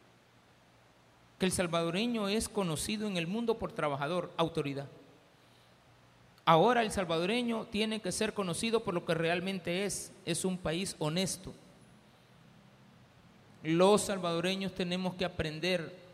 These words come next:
a que si alguien nos ve como personas honestas, tenemos que hacerle honor a esa, a, a, a esa,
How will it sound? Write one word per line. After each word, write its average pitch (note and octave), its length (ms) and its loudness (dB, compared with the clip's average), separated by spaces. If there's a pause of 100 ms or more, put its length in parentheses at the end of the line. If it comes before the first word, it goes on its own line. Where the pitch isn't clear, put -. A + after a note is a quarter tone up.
a E3 160 4
que F#3 100 0
si E3+ 240 -2
alguien G3 320 -2
nos E3 140 -4
ve G3+ 260 0 (320)
como F3 260 2
personas F3 480 0
honestas, G3+ 480 -2
tenemos F#3 380 -2
que F3+ 100 -2
hacerle F#3 400 2
honor G3 540 6
a D#3 160 0
esa, G3+ 400 0 (260)
a, F3+ 280 0
a, F3+ 160 2
a F3 80 6
esa, G3 580 6